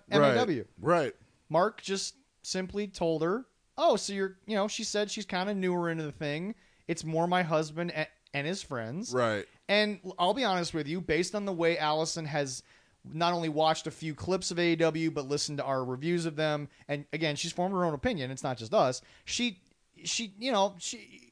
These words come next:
Speaker 2: she was very respectful to Mark, and, and Mark was very respectful to her. She has no interest in watching A E W, which is perfectly fine. And I don't
Speaker 1: Right.
Speaker 2: think Mark would be pushy about it.
Speaker 1: No,
Speaker 2: But
Speaker 1: no.
Speaker 2: Mark at least approached it as, "Yeah, maybe you should watch some A E W stuff." And, you know, it's like,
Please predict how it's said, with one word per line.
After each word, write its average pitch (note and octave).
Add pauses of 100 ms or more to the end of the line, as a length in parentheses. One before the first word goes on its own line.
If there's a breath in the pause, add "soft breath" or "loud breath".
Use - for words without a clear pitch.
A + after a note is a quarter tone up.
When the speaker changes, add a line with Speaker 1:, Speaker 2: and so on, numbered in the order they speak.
(120)
Speaker 2:
she G3
was B3
very C#4+
respectful A3+
to F#3
Mark, E3
and, D#3+
and D#3+
Mark D#3
was E3
very D#3+
respectful D#3+
to F3
her. D3 (200 loud breath)
She -
has E4+
no C4+
interest F#3+
in D#3+
watching C3+
A G3+
E A3+
W, B3+
which G3+
is D#3
perfectly E3
fine. G3+
And D#3
I D#3+
don't D4
Speaker 1:
Right. -
Speaker 2:
think B3
Mark G#3+
would G#3
be A3
pushy F4+
about B2
it. F#2+ (100)
Speaker 1:
No, A#2
Speaker 2:
But B3
Speaker 1:
no. A3
Speaker 2:
Mark C#4+
at A3+
least A#3
approached A3
it F#3
as, D#3+ (380 soft breath)
"Yeah, -
maybe B3
you B3
should A#3+
watch A#3
some A3+
A A3+
E -
W A#3
stuff." G#2
And, F#3+
you G3
know, G3
it's G#3+
like, A#3